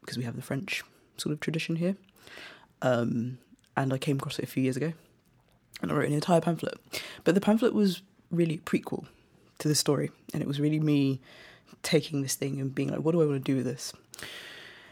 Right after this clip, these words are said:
For this project, I decided to take an actual section from the story and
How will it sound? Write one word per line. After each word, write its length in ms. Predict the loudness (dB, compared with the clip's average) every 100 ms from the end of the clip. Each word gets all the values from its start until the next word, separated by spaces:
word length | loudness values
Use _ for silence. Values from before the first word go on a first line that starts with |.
| _ _ _ _ _
For 120 | -10 4
this 140 | 4
project, 380 | 6 -2 -2 -6
I 20 |
decided 440 | -6 -4 -4 -4 -6
to 320 | -8 -6 -8 -8
take 200 | -6 -6
an 80 | -6
actual 280 | -6 -6 -6
section 300 | -6 -6 -4
from 200 | -2 0
the 60 |
story 360 | 0 -2 -2 -4 -12 -20 -20 -20 -20 _ -20 _ _
and 480 | 0 2 0 -2